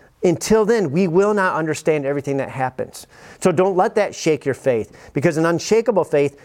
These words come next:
has room for trouble in our lives. We don't concede to it. We fight with the good fight of faith.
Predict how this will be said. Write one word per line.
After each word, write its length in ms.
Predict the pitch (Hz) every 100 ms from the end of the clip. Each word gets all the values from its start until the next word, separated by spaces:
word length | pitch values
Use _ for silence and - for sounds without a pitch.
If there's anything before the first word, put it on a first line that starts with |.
| -
has 260 | - 226 135
room 380 | 131 196 240 220
for 140 | 147
trouble 500 | - 143 117 110 - _ _ _ _
in 140 | - 151
our 120 | 131
lives. 500 | 123 107 90 - - _ - -
We 120 | 196
don't 240 | 190 165 - _
concede 500 | - 214 - 254 254
to 160 | - 220
it. 160 | 220 -
We 160 | 165 185
fight 420 | - 233 247 -
with 80 | 139
the 80 |
good 180 | 151 175
fight 220 | - 170
of 80 | 147
faith. 480 | - 196 175 104 _